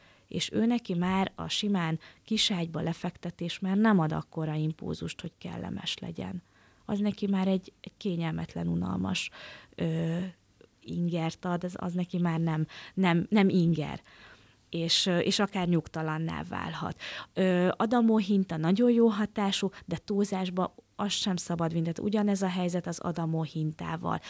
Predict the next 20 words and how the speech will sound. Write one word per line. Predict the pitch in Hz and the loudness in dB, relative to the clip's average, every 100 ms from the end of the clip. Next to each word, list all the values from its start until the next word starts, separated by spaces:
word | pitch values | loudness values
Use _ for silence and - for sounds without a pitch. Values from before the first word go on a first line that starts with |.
| - - | -14 -6
Sokan | - 233 220 | -2 0 0
altatják | - 208 208 196 180 180 165 - | 2 2 2 0 -4 -6 -6 -6
abban | 165 170 165 | -8 -6 -4
a | 160 | -4
babát. | 170 165 - 165 - - | -4 -6 -6 -8 -10 -16
Én | - 208 | -2 4
nem | 208 214 | 6 8
javasolom, | 202 185 165 156 - 147 104 98 - - - | 8 6 2 -2 -2 -2 -4 -6 -12 -20 -10
hiszen | 196 - 202 | -6 0 0
folyamatosan | 185 214 208 196 185 180 - 180 | 0 2 4 4 2 -2 -2 0
akkor | 175 - 180 | 0 -2 -2
egy | 175 170 | -2 0
olyan | 202 185 | 0 0
stimulálást | - 185 180 175 170 165 165 - | -2 -2 0 2 2 0 -2 -4
kap | 170 165 | -6 -8
az | 165 | -6
idegrendszere | 175 180 170 175 165 - 165 151 | -2 -2 0 0 -2 -4 -4 -4
a | 143 | -6
babának, | 156 175 214 226 | -4 0 2 0
hogy | 226 | 0